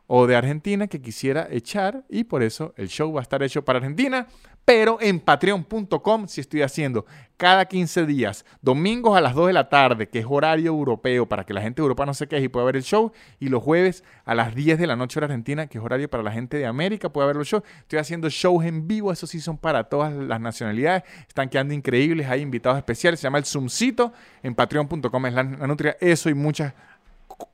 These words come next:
cosas más lo puede recibir, que inclusive en estos días un muchacho de Patreon me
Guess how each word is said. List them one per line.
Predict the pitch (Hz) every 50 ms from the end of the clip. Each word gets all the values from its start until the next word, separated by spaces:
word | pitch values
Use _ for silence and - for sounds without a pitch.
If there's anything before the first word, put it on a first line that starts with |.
| _
cosas | - 170 165 - - 160 156
más | 170 180 170
lo | 160
puede | - 180 175
recibir, | 175 - - 202 196 185
que | - 202
inclusive | 196 175 202 214 196 - 269 233 202
en | 196
estos | 208 - - 277 262
días | - 320 277 165 135 139 - _ _ - - - _ _ -
un | 190
muchacho | 208 214 - 233 - - 226
de | 214 190 165 147 139 139 _ - - - - -
Patreon | - 139 143 185 196 226 220 196 196 _ _ _ _ _ _ _
me | 156 156 175